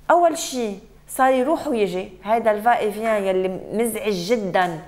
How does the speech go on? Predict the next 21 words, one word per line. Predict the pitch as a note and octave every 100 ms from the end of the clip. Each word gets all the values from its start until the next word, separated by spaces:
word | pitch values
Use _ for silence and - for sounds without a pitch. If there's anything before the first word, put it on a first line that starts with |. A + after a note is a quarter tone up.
| - - -
ب-، | F3
بيتمشى، | G#3 F#3+ G#3+ A#3 A#3+ - G#3+ A#3 - - - - - - - -
صوته | - D4+ E4 D#4+ D#4
واطي، | C#4 B3+ A3+ A3+ G#3 - - - - - - -
ما | A3+
في | D4+ E4+ D#4+ C4
آي | C4+
contact | B3 A3+ G#3+ G#3 G#3+ -
مثل | G#3+ G#3
ما | G#3
قالت | G#3+ G3+ G#3
ليسلي، | G3+ G3+ F#3+ F#3+ - - - - - - - -
آه، | G3 G3 G3 F#3+ F#3+ F#3 - - - -
مونوتوني، | A3+ C4 D4 D#4 E4 E4 D4+ A#3+
يعني | G#3+ G#3+ G#3+
عم | A3
بيحكي | A#3 - - D#4+
لي |
على | C4+ B3+
نفس | C#4 -
النمط. | C#4 C4 B3+ A#3+ A#3+ -